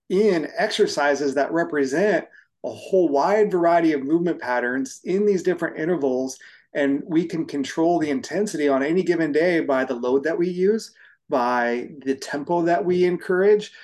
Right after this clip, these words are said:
by the, the complexity of the exercise that we're doing. So there's, there's so many ways, if you take a step back and you're really being intentional about the programming,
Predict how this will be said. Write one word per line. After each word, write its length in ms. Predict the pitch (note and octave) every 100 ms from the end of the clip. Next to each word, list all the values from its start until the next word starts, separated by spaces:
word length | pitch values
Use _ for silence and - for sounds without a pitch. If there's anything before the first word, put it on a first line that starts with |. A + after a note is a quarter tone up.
| - -
by 460 | D3 C#3 C3+ C3 C3+
the, 260 | C3 B2+ D#3+
the 120 | C3+
complexity 760 | C#3 C3+ - C3+ C3+ E3+ D#3+
of 120 | D3+ C3+
the 140 | C3+
exercise 720 | C3 - D#3+ E3 D#3 F3+ D3+
that 140 | E3+
we're 140 | F#3 F3
doing. 420 | F#3 F#3+ G#3 G#3 - - -
So 240 | - E3+
there's, 340 | D3 C#3+ C#3 - -
there's 560 | E3 D3 - - -
so 460 | - - G3+ G3+ G#3
many 180 | F#3+ E3
ways, 600 | D#3+ E3+ E3 D3 C3+ -
if 200 | C#3 C#3+
you 80 |
take 180 | C#3 E3
a 40 | C#3+
step 300 | - D3 B2+
back 420 | D#3 D#3+ D3 - _ _ -
and 160 | D3+ C#3+
you're 260 | C3+ C3+ D3+
really 200 | E3 D#3+
being 200 | D#3 C#3+
intentional 580 | B2+ - D#3+ D#3+ D#3
about 240 | C#3+ C#3 -
the 60 |
programming, 720 | C#3 - G3 D#3 C3+ C3+ C3+